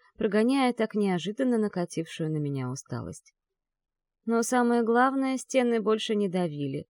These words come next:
и темнота не наступала со всех сторон.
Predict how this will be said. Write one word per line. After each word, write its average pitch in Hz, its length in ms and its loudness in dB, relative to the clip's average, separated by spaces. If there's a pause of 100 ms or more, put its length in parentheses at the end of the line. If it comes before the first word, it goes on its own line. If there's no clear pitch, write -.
(140)
и 240 100 -4
темнота 208 540 0
не 147 120 2
наступала 143 560 -4
со 131 220 -8
всех - 240 -8
сторон. 131 400 -10